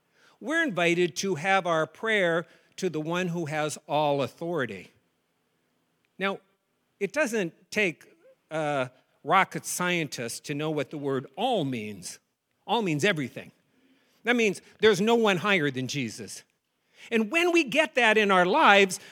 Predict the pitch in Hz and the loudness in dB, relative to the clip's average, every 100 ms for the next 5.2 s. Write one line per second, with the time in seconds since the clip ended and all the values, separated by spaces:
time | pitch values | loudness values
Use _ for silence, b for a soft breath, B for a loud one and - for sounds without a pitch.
0 | - 226 311 294 262 - 262 233 214 180 | -4 0 2 4 2 0 2 2 2 0
1 | 196 - 214 175 - 294 285 196 175 180 | 0 0 2 2 0 -2 2 2 2 2
2 | 277 254 196 175 170 185 196 170 208 214 | -2 0 0 0 -2 -2 -2 0 0 2
3 | 302 254 226 214 185 - 233 196 - 233 | 2 2 2 2 -2 0 0 0 2 0
4 | 185 147 B B B 139 277 285 - 156 | 2 0 B B B -2 0 0 0 0
5 | 160 165 | 0 0